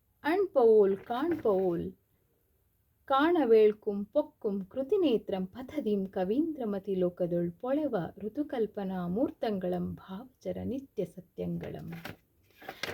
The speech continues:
ಪರಬ್ರಹ್ಮ ಸತ್ಯ ದೃಷ್ಟಿಯಿಂದ ಬ್ರಹ್ಮ ಸತ್ಯ ವಿದ್ಯೆ ಎಂದು ತೋರಬಹುದು, ಆದ್ರೂ ಅದು ಪೂರ್ಣ ಸತ್ಯ ಆಗೋದಕ್ಕೆ ಸಾಧ್ಯನಾ? ಇದು ಪ-,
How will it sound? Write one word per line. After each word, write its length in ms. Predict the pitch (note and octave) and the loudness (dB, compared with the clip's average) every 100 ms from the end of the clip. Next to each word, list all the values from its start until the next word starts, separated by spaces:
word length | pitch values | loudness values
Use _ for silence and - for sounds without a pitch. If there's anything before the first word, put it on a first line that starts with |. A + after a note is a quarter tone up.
| - - | -12 0
ಪರಬ್ರಹ್ಮ 560 | C#4 F4 E4 E4 G4 G4+ | 4 4 2 -2 2 2
ಸತ್ಯ 420 | - D#4 D4+ D4 | 2 0 2 2
ದೃಷ್ಟಿಯಿಂದ 600 | A#3 A3 - A3+ G#3 F3+ E3+ - - | 2 -2 -4 -4 -4 -2 -4 -8 -6
ಬ್ರಹ್ಮ 320 | F#3 F#3+ B3 D#4+ | -2 0 2 2
ಸತ್ಯ 320 | D#4 C4 C#4 | 0 -8 -6
ವಿದ್ಯೆ 320 | A#3+ F#3+ A#3 | -6 -4 -4
ಎಂದು 220 | A3 G#3+ | -2 -2
ತೋರಬಹುದು, 800 | G#3 F#3 F3 F3+ - E3+ E3+ - _ - _ _ _ _ _ | -2 -2 -2 -6 -10 -10 -10 -12 _ -20 _ _ _ _ _
ಆದ್ರೂ 560 | - D4+ G4+ F4+ A#3+ B3+ _ | -2 4 8 8 6 -2 _
ಅದು 180 | B3+ B3 | -6 -4
ಪೂರ್ಣ 360 | B3+ D4 E4+ G4 | -4 -2 2 4
ಸತ್ಯ 320 | D#4+ C4+ - | 4 0 0
ಆಗೋದಕ್ಕೆ 420 | A3 F#3+ F3+ E3+ - | -2 2 0 0 -6
ಸಾಧ್ಯನಾ? 720 | E3+ D3+ F#3 D#3+ D#3+ E3+ F3 _ _ _ _ _ _ _ _ | -8 -8 -6 -4 -4 -8 -14 _ _ _ _ _ _ _ _
ಇದು 300 | C#4+ D4+ A#3+ G#3 _ _ _ _ _ | 0 4 4 4 _ _ _ _ _
ಪ-, 500 | A#3 G#3+ G3 F#3+ - | -2 0 -2 -4 -6